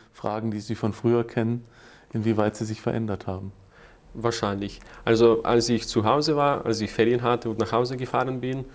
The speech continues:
Speaker 2: äh, sagten schon meine Freunde, dass ich anders geworden bin. Ich wusste halt nicht, wie.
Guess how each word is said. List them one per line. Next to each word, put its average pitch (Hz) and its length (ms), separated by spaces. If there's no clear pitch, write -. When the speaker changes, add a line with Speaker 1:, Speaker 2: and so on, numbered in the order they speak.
Speaker 2:
äh, 104 400
sagten 110 420
schon 113 300
meine 107 240
Freunde, 107 420
dass 101 240
ich 101 240
anders 113 560
geworden 120 500
bin. 131 240
Ich 95 80
wusste 117 360
halt 110 180
nicht, 113 380
wie. 107 260